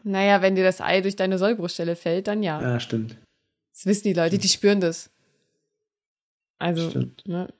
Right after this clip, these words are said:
Speaker 1: ein bisschen, ein bisschen mehr Credit an die Leute draußen, dass die, dass die dich lesen können.
Speaker 2: Ja, solange ich's auch lesen kann.
Speaker 1: Ja.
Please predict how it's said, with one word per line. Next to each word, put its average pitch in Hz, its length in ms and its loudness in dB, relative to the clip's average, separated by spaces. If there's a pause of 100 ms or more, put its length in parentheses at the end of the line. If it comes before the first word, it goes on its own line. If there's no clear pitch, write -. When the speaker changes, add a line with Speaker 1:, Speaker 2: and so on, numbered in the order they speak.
(160)
Speaker 1:
ein 208 460 -6
bisschen, 311 300 2
ein 220 60 -2
bisschen 240 240 2
mehr 180 100 2
Credit 190 440 0
an 175 120 -2
die 170 60 -2
Leute 165 220 -4
draußen, 170 400 0
dass 165 140 -8
die, - 140 -10
dass 175 160 -6
die 170 100 -6
dich 165 140 -10
lesen 175 320 0
können. 175 280 -8 (1700)
Speaker 2:
Ja, 143 100 12
solange 151 300 10
ich's 185 200 6
auch 180 180 10
lesen 170 280 10
kann. 170 280 0 (1160)
Speaker 1:
Ja. 151 400 -10